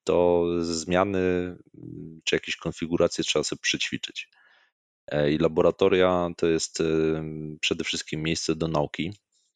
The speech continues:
ale też jak chcemy sobie sprawdzić, czy dana konfiguracja nam zadziała, też gdzieś tam na boku, e, stawia się coś, co odpowiada mniej więcej środowisku rzeczywistemu. I tam się taką, e,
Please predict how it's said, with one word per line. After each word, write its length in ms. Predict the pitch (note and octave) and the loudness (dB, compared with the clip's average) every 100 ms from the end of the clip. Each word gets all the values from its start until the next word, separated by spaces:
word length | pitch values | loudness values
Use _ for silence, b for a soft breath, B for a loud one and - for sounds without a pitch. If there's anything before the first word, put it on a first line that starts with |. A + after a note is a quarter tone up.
| _ _ - _ _ - | _ _ -20 _ _ -10
ale 180 | - D#2 | -2 0
też 160 | D#2+ D2+ | 0 0
jak 120 | D#2 | -2
chcemy 300 | - E2 D2+ | -4 -6 -6
sobie 260 | - C#2+ C#2 | -6 -6 -8
sprawdzić, 800 | - D#2 C#2+ D2+ C#2 - - - | 0 0 0 -4 -2 -2 -2 -4
czy 520 | - D2 C#2+ C#2 C#2 | -2 2 2 0 0
dana 220 | D2+ D2+ | -2 -4
konfiguracja 760 | D2 D2 - - D2+ C#2+ - C#2+ | -4 -8 -8 -4 0 0 -2 -6
nam 540 | C#2 C#2 C#2+ C#2 C#2+ | -4 -6 -6 -10 -8
zadziała, 560 | C#2 C#2 C#2+ C2+ C2+ C#2 B B B B _ | -6 -2 0 2 0 -4 B B B B _
też 180 | D2+ - | -2 -2
gdzieś 200 | - - | -4 -4
tam 160 | C#2+ | -4
na 80 | C#2 | -6
boku, 540 | C2+ C#2+ - C#2+ C#2+ C#2+ - - | -2 -4 -2 -2 -2 -6 -8 -6
e, 280 | C#2 C#2 | -4 -4
stawia 320 | - D2+ C2+ C2+ | -2 -2 -2 -4
się 380 | - C2+ C2+ C2+ _ _ _ _ _ _ | -6 -8 -8 -14 _ _ _ _ _ _
coś, 160 | D2 | -6
co 120 | - C#2+ | -2 -4
odpowiada 480 | - D2+ D2+ C#2 | -2 0 0 0
mniej 180 | C#2 C#2 | -4 -6
więcej 300 | C#2 C2+ D2 | -6 -6 -4
środowisku 760 | - - D#2+ C#2 C#2 C#2 - C#2+ | -2 0 0 -2 -4 -8 -8 -8
rzeczywistemu. 720 | C2+ - C#2 C2 D2 C2+ D#2 - b b b b _ | -6 -8 -10 -6 -6 -4 -8 -12 b b b b _
I 60 | - | -4
tam 160 | G2 | -4
się 240 | F#2+ F#2+ F#2 | 0 -2 -2
taką, 580 | E2+ - E2+ E2+ F2 | -6 -6 -8 -6 -8
e, 540 | - G1+ G1+ - E2 | -4 -2 -2 -2 -4